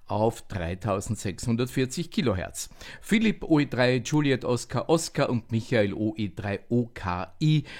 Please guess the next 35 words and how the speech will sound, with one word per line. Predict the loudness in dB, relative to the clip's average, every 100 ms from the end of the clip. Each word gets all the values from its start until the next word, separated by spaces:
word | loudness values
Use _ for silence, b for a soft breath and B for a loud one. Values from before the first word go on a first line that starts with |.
| B
sind | -2 -2 -2
dort | -4 -4
die | -2
Operators. | -2 2 4 4 0 -6 -12 -12 -14 -18 -20 -20 -20 -20 -20 _ -20 B B B
Gleich | 2 2 4
zu | 0
den | 4 4 4
weiteren | 2 0 0 0
Verbindungsstationen. | -2 0 2 2 2 2 0 2 2 4 6 4 2 B B 0
Der | 2
Kahlenberg | 4 4 4 2 0 0
wird | 0 4
heute | 2 2 -2
betreut | -2 -2 0 0 0
und | -2
bespielt | -2 -6 -2 -4 -2
von | 0 4
Max | 4 2 -4 0
O | 0
E |
drei | 0 -4 -6 -4
M | -2 0 -2
T | -2 -4
A | -4 -4 -4 B B B
und | -4 -2
Max | -4 -6 -6
macht | -4 -4 -4
dort | -4 -4
auch | -8 -10
Bestätigungsverkehr. | -6 -4 -4 -6 -4 -2 -4 -2 -2 0 -2 -2 -8 B B B B
Exelberg, | -2 0 -2 0 0 0 -4 -4 -2
Martin | 2 2 2 4 4
O | 4
E | 0
drei | 0 -2 -2